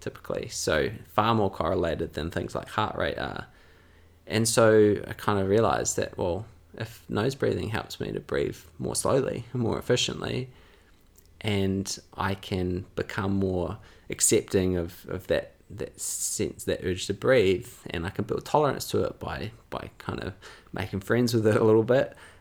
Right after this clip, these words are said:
um, then I can breathe more efficiently, I can breathe more slowly, and by breathing more slowly, the same workout will actually not feel as hard.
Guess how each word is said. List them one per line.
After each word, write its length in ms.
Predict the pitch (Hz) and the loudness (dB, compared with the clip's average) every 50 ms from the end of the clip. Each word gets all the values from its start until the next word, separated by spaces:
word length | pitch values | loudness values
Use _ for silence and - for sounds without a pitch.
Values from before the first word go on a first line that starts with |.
| - - - - | -20 -20 -8 -4
um, 440 | - 123 123 113 110 110 107 113 117 - - - - - | 0 4 4 4 4 4 2 0 -4 -8 -16 -12 -4 0
then 120 | 127 131 | 2 2
I 80 | 151 175 | 2 2
can 80 | 156 | 4
breathe 200 | 139 123 113 113 | 6 6 6 6
more 120 | 120 107 104 | 6 2 0
efficiently, 500 | - - 127 131 - - 123 123 117 117 | 2 0 0 0 0 0 0 0 0 -2
I 40 | |
can 80 | 113 113 | -2 0
breathe 160 | - 107 107 - | 2 2 2 2
more 120 | - 107 | 0 -4
slowly, 480 | - - 139 151 160 139 117 107 107 101 | -2 0 2 4 6 6 6 6 4 4
and 120 | 101 101 | 2 0
by 120 | 104 82 | 0 -2
breathing 260 | - - - - - - | 0 0 0 0 0 -2
more 120 | - - | -4 -6
slowly, 520 | - - - - - 52 - - - 123 - - | -6 -4 -4 -4 -4 -4 -4 -4 -6 -8 -8 -8
the 100 | - - | -8 -6
same 380 | - - - - - - - - - - - _ - - - _ _ - | -4 -4 -4 -4 -4 -6 -8 -10 -12 -16 -20 _ -20 -20 -20 _ _ -6
workout 460 | - - - - - - - - - - | -4 -4 -4 -2 -4 -4 -4 -6 -8 -6
will 120 | 123 - | -6 -6
actually 380 | - - - - - - - - - - | -6 -6 -8 -8 -8 -8 -10 -10 -10 -8
not 140 | - - - | -8 -6 -2
feel 140 | - 113 - | -2 -2 -2
as 100 | - - | -2 -2
hard. 260 | - - - - 139 | -4 -4 -4 -4 -8